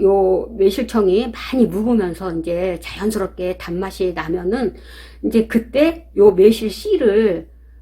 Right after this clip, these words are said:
예, 빼기도 하고, 또 아니면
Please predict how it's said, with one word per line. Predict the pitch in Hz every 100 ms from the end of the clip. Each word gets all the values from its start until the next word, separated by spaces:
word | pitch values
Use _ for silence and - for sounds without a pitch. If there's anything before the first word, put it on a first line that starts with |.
| -
예, | 180 170 -
빼기도 | 285 320 226
하고, | 196 - 262 302 277 165 - - -
또 | 262
아니면 | 196 226 226 220 220